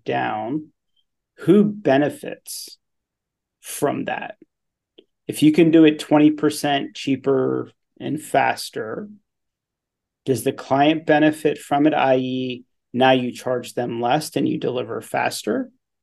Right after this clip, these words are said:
which might be okay. That might be a marketing strategy, right? We wanna be the Walmart of structural engineering.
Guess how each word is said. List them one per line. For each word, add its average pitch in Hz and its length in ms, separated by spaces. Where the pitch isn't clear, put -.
which 143 240
might 160 200
be - 140
okay. 131 480
That - 140
might 143 200
be 131 140
a 131 60
marketing 139 520
strategy, 117 720
right? 131 260
We 127 140
wanna 127 260
be 131 200
the 123 100
Walmart 131 640
of - 120
structural 131 420
engineering. - 480